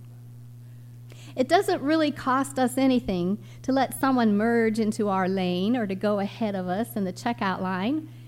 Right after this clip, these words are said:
It might cost us a little bit of time, but nothing else. But there are times when this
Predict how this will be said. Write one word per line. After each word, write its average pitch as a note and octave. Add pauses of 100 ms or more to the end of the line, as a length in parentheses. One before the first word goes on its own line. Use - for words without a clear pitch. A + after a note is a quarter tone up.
(120)
It D4+
might C#4
cost G3+
us G3
a G3+
little G3
bit F#3
of F3
time, F#3+ (360)
but C#4
nothing A3+
else. F3 (1080)
But B3
there D#4
are B3
times G3+
when B3
this D#4